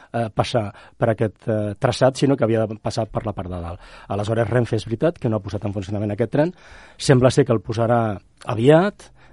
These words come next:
eh, en pic hi hagi més massa crítica, més persones que utilitzen aquest tren.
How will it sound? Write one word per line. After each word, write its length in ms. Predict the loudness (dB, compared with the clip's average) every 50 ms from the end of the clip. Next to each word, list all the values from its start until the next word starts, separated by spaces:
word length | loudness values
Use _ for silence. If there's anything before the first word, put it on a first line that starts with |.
| -14 -12
eh, 160 | -10 -10 -6 -4 -4
en 120 | -4 -2
pic 180 | -2 -2 2 4
hi 60 | 4
hagi 160 | 4 4 2
més 220 | 0 0 0 0 -2
massa 280 | -2 -2 -2 -4 -6
crítica, 400 | -2 -2 -2 0 0 0 -2 -2
més 140 | -2 -2 -4
persones 420 | -4 -6 -4 -2 -2 -2 -2 -2 -4
que 80 | -6 -4
utilitzen 380 | -4 -4 -2 -2 -2 -4 -4 -6 -10 -18 -20 -20 -10 -8
aquest 280 | -6 -4 -4 -4 -6
tren. 240 | -6 -10 -12 -12